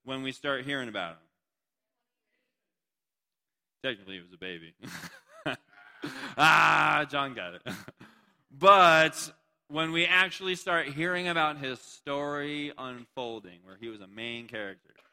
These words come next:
right? I'm not trying to use terminology you guys use. <laughs> Yes, Anna. Seventeen. Yes, he was seventeen.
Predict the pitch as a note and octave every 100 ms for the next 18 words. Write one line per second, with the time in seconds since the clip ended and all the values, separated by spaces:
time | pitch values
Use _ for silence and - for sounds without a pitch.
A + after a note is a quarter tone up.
0 | _ _ _ _ _ F#2 F#2+ G2+ _ _
1 | _ _ _ _ _ _ _ _ G2 G#2
2 | - G#2+ G2 F#2+ F#2 G#2 F#2+ F2 E2+ F2
3 | F2 E2+ - E2+ _ _ - F3 _ D#5+
4 | - - _ _ - A3+ F#3+ C#3+ C#3+ -
5 | G2 E2 D#2 E2 _ _ _ _ _ _
6 | _ _ _ _ - - E3 E3 F3+ F3
7 | _ - F3+ F3 D3+ B2 G#2 A2+ A2 -
8 | G#2+ G2+ A2+ G#2 G#2